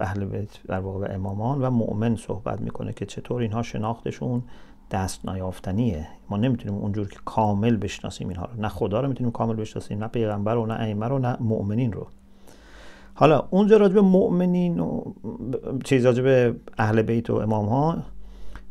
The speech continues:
این تعبیر رو داره که چطور می‌شه کسانی را شناخت که اذهب الله عنهم الرجس، خداوند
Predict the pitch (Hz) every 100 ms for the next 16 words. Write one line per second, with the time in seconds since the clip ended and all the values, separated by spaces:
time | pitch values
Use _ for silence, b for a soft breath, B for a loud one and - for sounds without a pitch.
0 | - - 170 131 113 107 107 101 104 98
1 | 90 104 - - - 180 143 120 120 -
2 | 110 - 120 123 110 104 101 95 - 107
3 | 104 127 147 160 151 - - - - b
4 | b b b b b b - - 123 147
5 | 160 180 - - - - 101 107 101 98
6 | 107 101 175 185 147 123 120 113 101 101
7 | - 107 113 104 98 92 101 101 92 92
8 | 95 - - - - - - - - -
9 | - - - b b b b b b -
10 | - 110 107 101 120 156 170 120